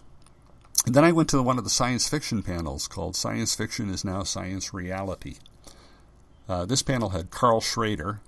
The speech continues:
a, a previous guest of honor, Annalee Newitz of Gawker, who was one of our guests of honor this year, and Charlie Jane Anders from I O nine, who was also a guest of honor this year. Now, we had a very interesting discussion, uh, about where science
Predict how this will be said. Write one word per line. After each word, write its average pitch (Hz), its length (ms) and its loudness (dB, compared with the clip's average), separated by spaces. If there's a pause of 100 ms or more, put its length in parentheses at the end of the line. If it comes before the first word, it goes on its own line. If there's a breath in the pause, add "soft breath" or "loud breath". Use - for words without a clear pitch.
a, 78 300 -8
a 85 80 -8
previous 110 500 0
guest 78 300 -6
of 78 100 -8
honor, 78 400 -10 (720)
Annalee 107 440 4
Newitz 110 420 2
of 90 140 -6
Gawker, 104 640 0
who 92 140 -8
was 92 340 -10
one 98 140 -4
of 90 120 -4
our 90 140 -2
guests 92 300 -2
of 92 120 -6
honor 87 260 -4
this 110 300 -2
year, 92 280 -4 (640 loud breath)
and 101 260 2
Charlie 107 380 4
Jane 101 320 0
Anders 101 480 0
from 95 260 -2
I 92 200 -2
O 87 140 -4
nine, 101 540 -4
who 123 80 -6
was 117 180 -2
also 139 380 2
a 82 100 -4
guest - 280 -8
of - 100 -8
honor - 260 -8
this - 260 -12
year. - 180 -10 (680 loud breath)
Now, 104 100 2
we 123 100 4
had 117 80 2
a 104 40 2
very 139 300 6
interesting 113 480 -2
discussion, 95 720 -2
uh, 82 200 -4
about 92 260 -4
where 95 160 -6
science 87 680 -4